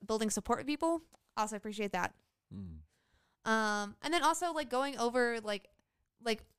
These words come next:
Speaker 1: with Fire Emblem we talked about before the show, like, can you recruit all the characters? Basically, yes. Um,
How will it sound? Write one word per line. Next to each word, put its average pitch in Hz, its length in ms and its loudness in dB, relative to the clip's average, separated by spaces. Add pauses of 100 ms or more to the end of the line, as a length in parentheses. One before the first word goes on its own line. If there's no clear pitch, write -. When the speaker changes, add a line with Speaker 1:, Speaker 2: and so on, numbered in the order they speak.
Speaker 1:
with 247 140 -2
Fire 262 160 4
Emblem 262 180 -4
we 240 80 -6
talked 233 120 -6
about 214 120 0
before 208 220 -2
the 202 60 2
show, 202 280 4
like, 185 140 0
can 208 200 -2
you 202 60 -2
recruit 202 260 0
all 196 200 2 (220)
the 202 80 -10
characters? 196 500 -2
Basically, 196 500 -2
yes. 190 420 -4 (540)
Um, 202 680 0